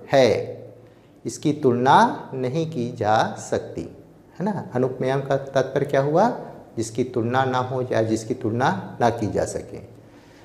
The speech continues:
तो यहाँ पर देखिए कुछ कुछ जो शब्द आए हुए हैं आपके में, तो श्रुत्वैव जैसे मैंने बताया आपको, श्रुत्वा धन एव जिसका तात्पर्य होता है सुन करके,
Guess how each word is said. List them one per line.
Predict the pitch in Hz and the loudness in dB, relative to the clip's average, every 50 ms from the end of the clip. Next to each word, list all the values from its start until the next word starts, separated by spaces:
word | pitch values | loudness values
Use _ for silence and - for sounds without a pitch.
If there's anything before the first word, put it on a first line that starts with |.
| - - - | -20 -6 0
तो | - 123 120 117 | 2 2 2 2
यहाँ | 120 123 123 135 | 2 2 2 2
पर | 135 143 131 | 4 2 2
देखिए | 135 127 127 - 180 | 2 0 -2 -2 -4
कुछ | 175 - - 151 151 | -2 0 -2 -2 -2
कुछ | - 156 143 | -2 -4 -2
जो | 131 135 127 | -2 -2 -2
शब्द | 127 - 165 131 131 147 | 0 -2 -2 0 2 2
आए | 139 139 147 151 | 2 2 2 0
हुए | 160 151 | -2 -2
हैं | 151 156 160 | -2 0 0
आपके | 160 156 156 - 165 160 | -2 -2 -2 -2 -2 -2
में, | 160 165 175 202 - - - - - - - - - - - - 117 113 | 0 -2 -4 -6 -8 -10 -12 -16 -18 -20 -20 -20 -20 -14 -8 -8 -6 0
तो | - 123 | 2 2
श्रुत्वैव | 113 - - 135 127 - - 131 139 143 151 | 2 4 2 2 2 4 6 6 6 6 6
जैसे | 139 113 110 113 - 135 | 4 4 2 2 2 2
मैंने | 123 123 127 123 | 0 0 2 0
बताया | 120 120 - 135 135 151 160 | 0 2 4 4 6 6 6
आपको, | 165 165 - - 175 180 202 226 - - - - - - - | 4 4 0 -2 -2 0 0 -2 -4 -10 -14 -16 -18 -4 0
श्रुत्वा | 135 120 117 - - 131 123 | 0 0 0 0 2 4 4
धन | 117 - 127 123 - - - | 4 2 0 -6 -6 -2 2
एव | 131 143 156 165 185 180 - - - - - - | 4 4 6 4 2 -2 -6 -10 -14 -16 -14 -14
जिसका | 113 - - - 113 | -14 -8 -6 -6 -4
तात्पर्य | - 113 107 - - 120 | -2 -2 -2 0 0 0
होता | 120 113 107 - 113 | 0 0 0 2 2
है | 101 | 2
सुन | 98 - - 139 151 165 | 2 2 2 2 2 4
करके, | 156 160 156 151 156 156 151 156 156 - | 4 4 4 4 4 2 2 2 0 -2